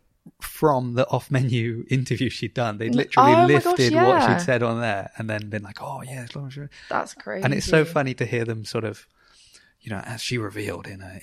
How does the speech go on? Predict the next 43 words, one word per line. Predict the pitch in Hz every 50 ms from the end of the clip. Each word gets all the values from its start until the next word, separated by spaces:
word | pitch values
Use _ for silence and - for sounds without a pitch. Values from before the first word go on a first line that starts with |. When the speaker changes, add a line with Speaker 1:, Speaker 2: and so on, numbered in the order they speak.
| -
Speaker 1:
interview | 117 113 - 107 104 95 95 92 90 104 -
on | 104 104
the | 98 101 98 - - - -
Off | 104 -
Menu | - 98 92 90
Speaker 2:
<laughs> | - -
Speaker 1:
podcast. | 156 - - 110 - - - - -
Speaker 2:
An | - - -
interview. | - 170 - 156 - - 107 98 90 - 92
Speaker 1:
Like, | - - -
well, | - 101 98 92
there | 98 95 90
we | 90 92
go. | 98 101 101 - - -
Speaker 2:
Yeah, | 185 196 208 196 160 156 160 - _ _
all | - 196 220 220
from | 214 - 202 196
a | 185
podcast. | - 208 202 - - - - - 165 - - - - - _ _ _ _ _ _ _ _ -
Speaker 1:
The | 120 113 123 107 98
power | - - - 117 117 120 123
of | - -
podcasts, | 147 139 123 - 120 104 -
Speaker 2:
The | 196 202
power | 196 196 190 190
Speaker 1:
everyone. | 196 214 220 208
Speaker 2:
of | 190 180
podcasts. | - 190 175 170 170 175 170 - -
Speaker 1:
Here | 113 104 101
we | 110 117
go. | 120 139 135 117 117 113
Speaker 2:
Yeah, | 95 185 196 202 175 160 156 - _ _ _ _ -
there | 185 170
we | 170 165
go. | - 170 170 160
Speaker 1:
That's | 156 - - - -
why | - 110 117
this | 120 123 - -
is | 139 147
a | 147
thing. | - - 151 135 123 127 -
Speaker 2:
Yeah. | - 208 208 - 240 - - - - -
<laughs> | 392 370